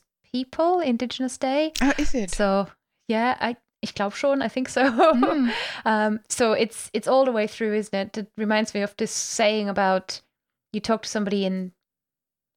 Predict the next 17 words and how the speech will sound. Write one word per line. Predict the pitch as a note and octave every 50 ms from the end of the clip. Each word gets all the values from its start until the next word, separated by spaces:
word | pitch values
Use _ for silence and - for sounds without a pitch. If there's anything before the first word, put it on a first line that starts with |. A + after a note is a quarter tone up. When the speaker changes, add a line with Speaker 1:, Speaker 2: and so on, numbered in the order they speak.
| _ _ _ _ _ -
Speaker 1:
well, | - G3 -
I'm | - G#3
gonna, | - C4 B3+
I'm | A#3 - A#3 A#3+
gonna | B3+ B3 A#3
butcher | G#3 - B3 B3 A#3+ - A#3 F#3+
this, | E3+ D#3+ D3+ A3 - - -
um, | - G3+ G3+ G3 G3 G3+ G3 - - -
<laughs> | - -
and | - G3 F#3+ D4+ D#4 C4+ C4+ E4 - - - - - A#3 A3+ - A3+ A#3 A#3+
make | A#3 A3+ A3+ -
it, | A#3+ G3+ -
you | A#3 A#3
know, | G#3+ G#3+ A#3+ B3+ E3+ A#3 - _ - - - - - -
it, | - - - - - - - -
if | - D3 G#3+ B3 - -
you're | B3 A#3 A3 A3 G3+